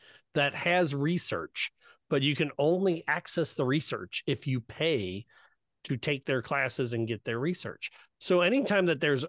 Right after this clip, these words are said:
research that's locked that you cannot get for free, and I'm not talking about, like, through companies,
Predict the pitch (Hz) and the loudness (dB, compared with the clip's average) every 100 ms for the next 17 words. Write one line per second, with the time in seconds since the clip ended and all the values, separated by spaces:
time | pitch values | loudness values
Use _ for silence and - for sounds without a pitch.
0 | - 123 143 156 175 147 - 127 - 104 | -4 0 2 2 0 0 -2 -4 -2 -4
1 | 107 131 143 214 - 151 135 131 123 - | -2 0 0 -2 -6 -2 0 0 -2 -2
2 | 120 117 131 - 143 156 - 165 - 170 | 0 0 -2 -2 -4 -4 -4 -4 2 4
3 | 180 226 392 247 156 156 135 139 123 123 | 4 4 2 2 2 0 2 2 2 2
4 | 120 117 113 - 139 131 - 113 110 135 | 2 0 -2 -2 0 0 0 -4 -2 -2
5 | 160 160 | -2 -4